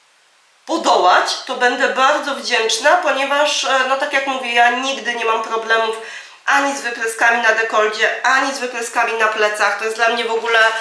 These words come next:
e, no totalnie, totalnie nieznany mi temat. No a teraz ten dekolt nie prezentuje się najlepiej. E, baza nałożona.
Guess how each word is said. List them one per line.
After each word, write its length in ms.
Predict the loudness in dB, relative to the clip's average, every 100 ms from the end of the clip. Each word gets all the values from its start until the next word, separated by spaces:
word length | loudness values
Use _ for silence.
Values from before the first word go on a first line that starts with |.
| -6 -10 -4
e, 200 | 2 4 4 2 -2 -8 -6 -2
no 100 | 0
totalnie, 540 | 2 2 4 4 2
totalnie 420 | 0 0 2 2 2
nieznany 460 | 0 0 0 2
mi 160 | 0 2
temat. 380 | 2 2 2 0 -6 -10 -14 -2
No 120 | 2
a 180 | 2 2
teraz 400 | 2 4 2 0
ten 200 | -2 0
dekolt 440 | 0 2 0 -2
nie 240 | -4 -4
prezentuje 800 | 0 0 2 0 0 0 0 0
się 340 | -2 -2 -2 -2 -4
najlepiej. 800 | -2 2 2 4 2 0 -6 -10 -16 -20 -18 -4
E, 80 | -2
baza 400 | 2 4 4 4
nałożona. 760 | 4 4 2 2 2 4 4